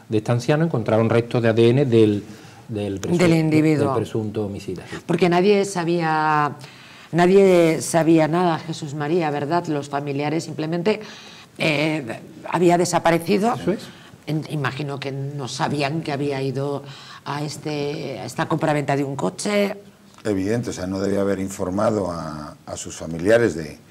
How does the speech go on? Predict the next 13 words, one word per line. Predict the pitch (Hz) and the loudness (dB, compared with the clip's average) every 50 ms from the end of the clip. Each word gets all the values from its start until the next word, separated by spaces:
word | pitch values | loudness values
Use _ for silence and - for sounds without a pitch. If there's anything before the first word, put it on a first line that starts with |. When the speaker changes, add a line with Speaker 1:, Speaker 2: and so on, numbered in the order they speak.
| - - - - - - | -20 -20 -20 -20 -18 -14
Speaker 3:
de | 90 90 | -12 -10
lo | 90 92 | -10 -10
que | 82 87 | -10 -10
estaba | - - - 95 98 101 | -10 -8 -6 -4 -2 -2
haciendo | 98 - - 117 110 113 113 127 156 156 - - - - - - - - - - - - - - - _ _ _ - | -2 0 0 0 2 2 4 2 2 2 -2 -10 -18 -20 -20 -20 -20 -20 -20 -20 -20 -20 -20 -20 -20 _ _ _ -6
y, | 117 104 95 92 87 80 | -4 -2 -2 -4 -6 -8
pues, | - - - | -10 -12 -14
al | 82 - | -14 -14
final | - 85 78 87 87 | -14 -12 -10 -8 -4
creo | 92 104 107 | -2 -2 -2
que | 123 | 0
fue | 123 - | 0 0
una, | 120 107 95 | 0 0 0